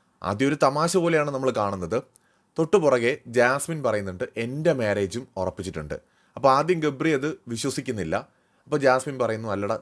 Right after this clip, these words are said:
സീരിയസ് ആയിട്ടാണ്." "അപ്പോൾ എന്താ പേരെന്ന്?" ഗബ്രി ചോദിക്കുമ്പോൾ അഫ്സൽ എന്നാണ് ജാസ്മിൻ പറഞ്ഞ പേര്. അഫ്സൽ,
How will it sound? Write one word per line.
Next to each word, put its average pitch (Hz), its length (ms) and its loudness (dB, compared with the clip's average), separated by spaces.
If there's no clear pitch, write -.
സീരിയസ് 113 300 -2
ആയിട്ടാണ്." 85 360 0
"അപ്പോൾ 120 120 0
എന്താ 139 200 4
പേരെന്ന്?" 135 440 2
ഗബ്രി 117 260 -2
ചോദിക്കുമ്പോൾ 92 840 -4
അഫ്സൽ 196 420 2
എന്നാണ് 120 400 -2
ജാസ്മിൻ 104 420 0
പറഞ്ഞ 90 240 -4
പേര്. 85 220 -6
അഫ്സൽ, 117 460 0